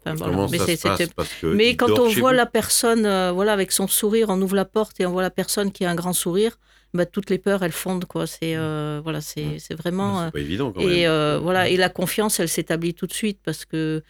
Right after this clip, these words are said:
Speaker 1: donc, à l'époque, euh, maintenant, Yves est retraité, mais à l'époque, Yves travaillait, moi, je travaillais aussi. Donc, le matin, à huit heures et demie, on partait de la maison.
Speaker 2: Donc, vous le laissiez seul, euh, chez vous ?
Speaker 1: Et donc, euh, il y a pas de, il y a pas de règle. Enfin, normalement, là, on peut les laisser partir la journée et lui dire, « Tu reviens ce soir. »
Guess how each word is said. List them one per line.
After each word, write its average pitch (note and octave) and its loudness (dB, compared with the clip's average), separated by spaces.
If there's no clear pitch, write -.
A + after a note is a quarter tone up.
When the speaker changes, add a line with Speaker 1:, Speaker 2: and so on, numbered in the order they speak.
Speaker 1:
donc, E3+ -4
à F3 0
l'époque, E3+ -2
euh, E3 0
maintenant, E3 0
Yves E3+ -2
est E3+ 2
retraité, E3+ -2
mais E3+ -4
à D3+ 0
l'époque, D#3+ -2
Yves E3+ -4
travaillait, E3 0
moi, G3+ 0
je - -4
travaillais E3 0
aussi. A#3+ -2
Donc, E3+ -2
le F#3 2
matin, G3+ 0
à F3+ 2
huit F3+ -2
heures F3+ 0
et F#3 2
demie, G3 0
on F3+ -2
partait E3 -4
de E3 0
la E3 2
maison. E3+ 0
Speaker 2:
Donc, G2+ 0
vous G2+ -2
le F#2 0
laissiez F#2+ -2
seul, B2+ -4
euh, G#2 -4
chez A2 -6
vous ? C3+ -10
Speaker 1:
Et - -10
donc, F3+ -2
euh, E3+ 2
il F#3+ -2
y A3 4
a G#3+ 2
pas B3+ 2
de, A#3 4
il G3+ 0
y G3+ 4
a F#3+ 2
pas G#3+ 0
de F#3+ 2
règle. F#3 2
Enfin, E3 -2
normalement, G#3 4
là, A3 4
on G#3+ 2
peut C4 2
les G#3 4
laisser G3 4
partir A3 0
la G3+ 4
journée F#3+ 2
et - 2
lui G3+ 2
dire, « G3+ 0
Tu A3 -2
reviens G3 2
ce G3+ 0
soir. » G3 0